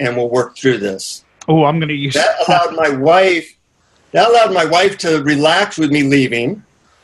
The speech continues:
Speaker 1: and allowed me to
Speaker 2: Oh,
Speaker 1: leave.
Speaker 2: okay, okay. So you can relate to that one. <laughs>
Speaker 1: Absolutely.
Speaker 2: All right.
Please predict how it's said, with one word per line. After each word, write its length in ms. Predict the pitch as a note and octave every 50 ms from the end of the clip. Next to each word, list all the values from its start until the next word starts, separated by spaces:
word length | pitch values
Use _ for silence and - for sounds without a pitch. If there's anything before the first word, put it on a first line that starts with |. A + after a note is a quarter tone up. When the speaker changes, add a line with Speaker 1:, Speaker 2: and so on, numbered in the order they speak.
| _ -
Speaker 1:
and 100 | D3+ D3+
allowed 320 | D#3 E3 F#3 F#3 F3 E3 E3+
me 200 | G#3 A#3 G#3+ F#3
to 80 | G3
Speaker 2:
Oh, 80 | G3+ A3
Speaker 1:
leave. 280 | C#4 C4+ - - - C#3+ -
Speaker 2:
okay, 240 | - D3+ C#3 C3 B2+
okay. 220 | C#3+ F3 - E3+ D#3
So 120 | - F#3+
you 100 | G3+ A3+
can 140 | A3 C#4 A#3+
relate 400 | A3+ G#3 F3+ F3+ G#3+ A#3 A3 -
to 80 | A#3+
that 240 | E3+ D#3+ D#3 D#3 C#3
one. 120 | D#3+ D#3 - -
<laughs> 40 | - - - - _ _ _ _ _ _ _ _ _ _ - - - -
Speaker 1:
Absolutely. 480 | C#3+ D#3 F#3 F#3+ G3 F#3 - D#3 F3+ F3
Speaker 2:
All 80 | C#3
right. 100 | A#2+ A#2